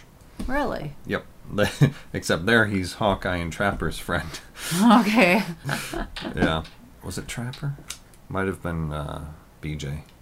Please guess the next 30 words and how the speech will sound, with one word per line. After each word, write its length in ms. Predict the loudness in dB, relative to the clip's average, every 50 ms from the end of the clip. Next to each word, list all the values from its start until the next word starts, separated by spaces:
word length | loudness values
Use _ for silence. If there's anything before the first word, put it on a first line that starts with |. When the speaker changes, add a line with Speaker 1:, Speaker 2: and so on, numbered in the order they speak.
| -20 -20 -20 -20 -16 -4
Speaker 2:
But 300 | -2 -2 -2 -2 -4 -10 -18 -20 -20 -20 -20 -20 -20 -20 -20 -16 -8
they 80 | -6 -2
bring 180 | 0 2 4 4
him 120 | 4 4
Speaker 1:
But 180 | 4 2 2 0
Speaker 2:
back 80 | 0 -2
on 300 | -2 0 0 -2 -2 -4
to 140 | -4 -6
give 220 | -4 -4 -4 -2 -2
a 300 | -2 -2 -2 -4 -4 -6
Speaker 1:
Nose 120 | -6 -4 -2
Speaker 2:
sold 300 | 0 2 2 2 4 4
Speaker 1:
job? 260 | 4 4 4 4 0 -4 -4
Speaker 2:
Nose 240 | -2 0 0 0 -2
job. 300 | -2 -2 -2 -2 -2 -6 -10 -18 -12 -4
Yep. 180 | -2 -2 -2 -2 -6 -10 -12 -6 -2
Operation 540 | -2 -2 2 2 2 2 2 0 -2 -4 -4
Nose 340 | -2 -2 -2 -2 -2 -4
Lift. 460 | -4 -6 -6 -8 -10 -16 -18 -16 -12 -10
Speaker 1:
Yep. 300 | -4 -2 -2 -2 -4 -4 -6
Okay. 400 | -6 -6 -4 -2 -2 -2 -2 -2 -4
Speaker 2:
Yep. 100 | -6 -4
Speaker 1:
Nose 300 | -4 -2 -2 -2 -4 -4 -6
job. 360 | -8 -10 -10 -10 -10 -10 -12 -14 -14 -14 -8
Speaker 2:
Yep. 160 | -8 -6 -8 -6 -8 -8 -6 -6 -6 -6 -8 -12 -14 -16 -14 -12 -10 -10 -10 -12 -16 -20 -20 -20 -20 -20 -12 -8
Any 220 | -4 -2 -2 0 0
Speaker 1:
Okay. 100 | 0 2
Speaker 2:
other, 280 | 2 2 0 -2 -6 -10 -16 -10 -6
any 140 | -4 -4 -2
other 320 | -2 -2 -2 -2 -2 -6